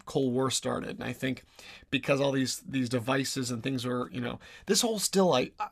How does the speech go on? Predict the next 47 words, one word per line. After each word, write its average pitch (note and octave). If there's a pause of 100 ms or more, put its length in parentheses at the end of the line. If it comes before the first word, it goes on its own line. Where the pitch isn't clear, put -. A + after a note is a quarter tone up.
(540)
like, F#3 (160)
and E3
this A3+
goes D#3
into C3
another C3+
thing B2
that B2+
we C3+
could, -
we B2+
could -
talk, B2+ (160)
this C#3
is B2
good, B2+
a -
good B2+
category A#2+
to B2
talk C3+
about, A#2+ (340)
is C3
the C3+
idea C#3
of -
Area C#3+
fifty-one. B2+
The -
Area F#3
fifty-one D3+
fascinates B2+
me B2
'cause B2+
it D3+
is F#3+
a F#3+
real E3
place, C#3 (600)
but D3
we D#3
don't E3+
know D3+
what's C#3+
going C#3
on C#3
there. -